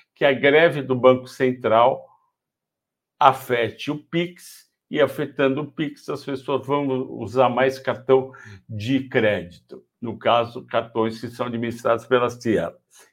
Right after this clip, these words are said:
Isso daí é temporário. Essa greve, assim que terminar, as pessoas voltam a usar o Pix. O Pix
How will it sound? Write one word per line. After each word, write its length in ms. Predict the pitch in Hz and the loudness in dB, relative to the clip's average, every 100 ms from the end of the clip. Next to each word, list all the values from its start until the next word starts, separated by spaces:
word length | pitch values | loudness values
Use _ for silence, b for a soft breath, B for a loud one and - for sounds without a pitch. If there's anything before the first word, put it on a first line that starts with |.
| _ | _
Isso 300 | 165 170 170 | -8 -4 -4
daí 300 | 151 139 151 | 4 6 6
é 60 | 175 | 0
temporário. 1040 | 175 185 196 190 190 180 117 104 107 - - | 0 2 2 2 2 4 4 4 -2 -10 -14
Essa 240 | - - 101 | -16 -6 -4
greve, 340 | 113 135 127 | 4 4 4
assim 320 | 117 - 202 | -4 -8 -8
que 100 | 190 | -8
terminar, 680 | _ 151 135 123 113 135 151 B B _ | _ -4 -2 0 2 0 0 B B _
as 80 | - | -20
pessoas 340 | - 156 120 | -6 -4 -4
voltam 520 | 98 101 147 175 180 | -8 4 8 8 4
a 40 | 127 | -4
usar 160 | 117 | 2
o 160 | 113 113 | 2 2
Pix. 400 | 156 175 - - | -4 -6 -8 -12
O 180 | - 139 | -8 -8
Pix 460 | - 170 - - | -6 -8 -8 -16